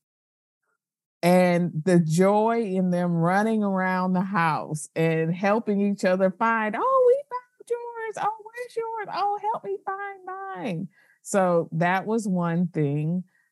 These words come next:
Um, we had always, like, gone and looked at lights and, you know, in our pajamas and drinking hot chocolate, but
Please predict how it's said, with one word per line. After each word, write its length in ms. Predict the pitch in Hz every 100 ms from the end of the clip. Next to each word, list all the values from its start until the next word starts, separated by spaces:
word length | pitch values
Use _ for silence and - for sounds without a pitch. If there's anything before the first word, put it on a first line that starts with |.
| _ -
Um, 720 | 170 175 165 160 151 156 160 -
we 260 | 202 247
had 100 | 233
always, 520 | 185 185 190 180 175
like, 300 | 170 151 131
gone 400 | 165 151 151 151
and 160 | 147 139
looked 240 | 151 151
at 140 | 143 -
lights 640 | 170 170 175 175 - -
and, 400 | 131 123 107 127 -
you 120 | 170 131
know, 360 | 80 98 104 -
in 120 | 147
our 140 | 139
pajamas 920 | 143 151 190 185 180 170 165 160 160 139
and 260 | 123 120
drinking 440 | 156 151 156 139 160
hot 340 | 151 135 -
chocolate, 800 | - 160 156 - 170 160 156 151 _ _ _ -
but 480 | 151 180 180 180